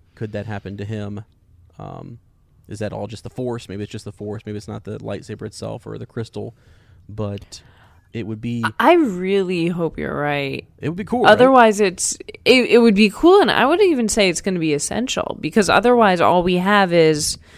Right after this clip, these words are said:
Speaker 2: the story is simply this, this younger man on the run from the second sister.
Speaker 1: Yeah.
Speaker 2: Has a cool mentor,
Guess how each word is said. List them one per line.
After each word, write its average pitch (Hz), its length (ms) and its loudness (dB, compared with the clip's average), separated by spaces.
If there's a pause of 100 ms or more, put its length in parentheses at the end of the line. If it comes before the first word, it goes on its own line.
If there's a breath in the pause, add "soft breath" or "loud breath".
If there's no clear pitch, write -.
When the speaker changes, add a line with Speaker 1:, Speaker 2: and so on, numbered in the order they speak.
(220 loud breath)
Speaker 2:
the 190 120 2
story 214 420 6
is 208 140 4
simply 180 460 0
this, - 400 -4 (160)
this 156 320 -4
younger 180 340 2
man 151 540 -2 (560)
on 180 280 4
the 190 100 4
run 175 320 -2
from 160 360 -4
the 151 80 -10
second 160 380 -4
sister. 151 560 -4 (220)
Speaker 1:
Yeah. 107 200 -6 (460 soft breath)
Speaker 2:
Has 180 340 2
a 208 60 -4
cool 196 260 0
mentor, 156 640 -2